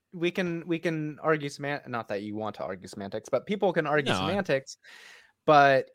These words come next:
Speaker 1: he, I, I, I would not call a good person, and I would not call a lot of people on that bracket good people.
Speaker 2: That's fair.
Speaker 1: Um, and so I was parodying that basically and just saying, you know, "Oh, here's, here's a bracket of, of a bunch of terrible white people."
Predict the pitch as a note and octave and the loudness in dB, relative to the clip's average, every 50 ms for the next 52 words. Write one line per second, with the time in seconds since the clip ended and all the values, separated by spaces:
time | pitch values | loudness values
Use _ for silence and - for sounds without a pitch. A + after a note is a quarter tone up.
0 | - - - F3+ F3 F#3 F#3 F#3 F#3 F#3+ F#3 F#3 F#3 F#3 F3 F3 D3+ - - _ | -20 -12 -8 -6 -4 -2 -2 -2 -2 -2 0 0 0 0 0 -2 -4 -10 -16 _
1 | - _ _ _ _ _ _ _ _ C3 C3+ C#3 C#3+ C#3+ C#3+ C#3+ C#3+ C3+ - C#3+ | -20 _ _ _ _ _ _ _ _ 2 4 4 6 6 6 4 2 2 2 0
2 | C3 C3 G2 C3+ C3+ C3+ B2+ C3+ C3+ C3+ C#3 C3+ C3 F#2 - C#3 B2 A#2 A2+ G2+ | 0 2 2 2 0 0 0 -2 -2 0 0 -2 -2 -2 0 0 0 0 0 -4
3 | A#2+ G2+ - - - - - - - - - - _ _ _ - C3 B2 B2 B2 | -6 -8 -6 -10 -12 -12 -12 -16 -18 -20 -20 -20 _ _ _ -8 -4 0 0 0
4 | C3 C3+ C3+ C3+ B2+ - - D3 C#3 C3+ B2 B2 C3+ C#3 C3+ - D3 - C#3+ C3 | 0 0 -2 -4 -4 -4 -2 -2 0 2 2 2 2 0 0 -2 -6 -4 -4 -4
5 | B2+ A#2 - - - A#2+ A#2 A2+ - G2 - - _ G#2+ G2 - _ _ A#2 - | -2 -4 -6 -4 -2 -2 -2 -2 -4 -8 -12 -10 _ -12 -12 -12 _ _ -16 -14
6 | _ - - - _ _ _ _ _ _ _ _ - C3+ D#3 D3+ - - - A#2 | _ -18 -20 -20 _ _ _ _ _ _ _ _ -4 -2 -2 -2 -2 -2 0 2
7 | A#2 A#2 A2+ A2+ A2 G#2+ G#2 G#2 G#2+ - _ _ _ D3 D3 D3 - G3 F#3+ F#3 | 2 4 4 2 2 0 -4 -8 -12 -14 _ _ _ -4 -4 -2 0 4 6 8
8 | F#3 F#3+ F#3 F#3 - - A3 A#3 B3+ B3 G3 E3 C3 B2+ B2+ B2 A#2 A2+ A#2 A#2+ | 8 8 6 2 -2 -2 0 2 2 2 2 2 0 0 -2 -2 -2 -2 -2 -2
9 | B2+ - D3+ C#3 D3 D#3 - - - B2+ A2+ A2 A2 A#2 A#2+ A#2+ B2 A#2+ - - | -4 -2 -2 -2 -2 -2 -4 -10 -6 -4 -2 -2 -2 -4 -6 -10 -12 -10 -6 -4
10 | C#3 C3 B2+ A#2+ A#2 A2 G#2 G2+ G#2+ - _ _ _ _ _ _ _ _ _ _ | -2 -2 -2 -4 -4 -6 -8 -10 -12 -14 _ _ _ _ _ _ _ _ _ _
11 | F#3 F3+ C#3 G#2 D#2+ - C#3+ E3 D#3 C3 B2 C#3 C#3+ D#3+ E3 D#3+ D3 D#3 - E3+ | -6 -6 -4 -4 -4 0 4 4 6 6 4 4 4 2 2 2 0 -4 -4 -2
12 | G3+ F#3+ D#3 - - A#2+ C3+ C#3+ - D3 C3+ C#3 C#3 C3+ C3+ - - - _ _ | -2 -2 -2 -2 0 -2 -2 -2 -2 -2 -2 -2 -2 -2 -6 -12 -20 -20 _ _
13 | D3 C#3+ C#3 D3 D#3 F3 F3 E3+ G3 F#3 - A#3+ A#3+ A#3+ A#3+ A3+ A#3 A#3+ C4 C4 | -6 -4 -4 -2 -2 -2 -2 -2 -6 -6 -4 0 0 2 2 2 2 2 2 2
14 | B3 - - F3 D#3 - - A2+ - - | 2 0 -2 -4 -4 -4 -6 -8 -8 -10